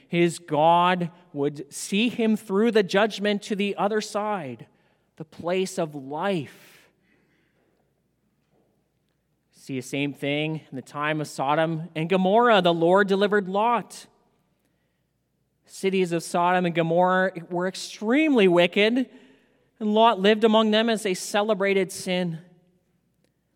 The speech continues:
Verses seven and eight says, "Lot was greatly distressed by their, the sensual conduct of the wicked.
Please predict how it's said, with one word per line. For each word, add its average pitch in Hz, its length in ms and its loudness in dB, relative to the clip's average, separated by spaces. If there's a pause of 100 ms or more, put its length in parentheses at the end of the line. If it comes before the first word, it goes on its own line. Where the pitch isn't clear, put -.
(360)
Verses 175 380 -6
seven 175 320 -4
and 165 100 0
eight 170 160 2
says, 175 340 -2
"Lot 175 280 2
was 175 120 -2
greatly 208 540 0
distressed 160 880 -2 (1000)
by 151 220 0
their, 143 380 0 (240)
the 143 80 -6
sensual 208 560 0
conduct 170 500 -2
of 156 80 -8
the 143 60 -2
wicked. 175 500 -2